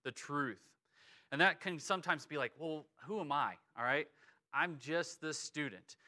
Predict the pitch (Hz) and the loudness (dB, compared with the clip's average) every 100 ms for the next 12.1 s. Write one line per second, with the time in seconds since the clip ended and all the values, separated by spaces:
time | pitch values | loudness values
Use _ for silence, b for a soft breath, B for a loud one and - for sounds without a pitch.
0 | b - 127 117 131 175 170 127 117 110 | b -6 -4 -2 -2 -2 -2 -2 -4 -4
1 | - - 160 156 139 - 123 - 156 160 | -6 0 4 4 0 -6 -12 0 2 2
2 | - 113 107 104 - 139 139 151 143 143 | -2 -6 -6 -8 -2 0 0 -2 0 0
3 | 135 120 110 101 - - - 180 107 - | 0 -4 -8 -10 -14 -16 -12 -10 -8 -2
4 | 190 143 127 110 104 - 120 120 107 110 | 2 2 0 -4 -4 -6 -6 -6 -4 0
5 | 143 127 104 98 92 b b b b 135 | 0 0 -6 -12 -14 b b b b 4
6 | 143 135 - _ 175 180 - 170 156 - | 6 4 0 _ 2 2 2 0 0 0
7 | 147 135 127 - - _ - 131 147 135 | -4 -4 -4 -10 -12 _ -8 2 2 4
8 | 131 127 - 113 98 90 _ _ _ _ | 0 2 0 0 -12 -16 _ _ _ _
9 | _ _ _ _ _ 113 120 - 113 120 | _ _ _ _ _ -18 -18 -18 -14 -14
10 | 104 - 117 107 104 - 101 95 - 123 | -4 2 2 2 -8 -6 -6 -6 -8 2
11 | 151 190 220 196 170 - 180 180 196 135 | 4 6 4 4 2 2 6 8 8 2
12 | - | -8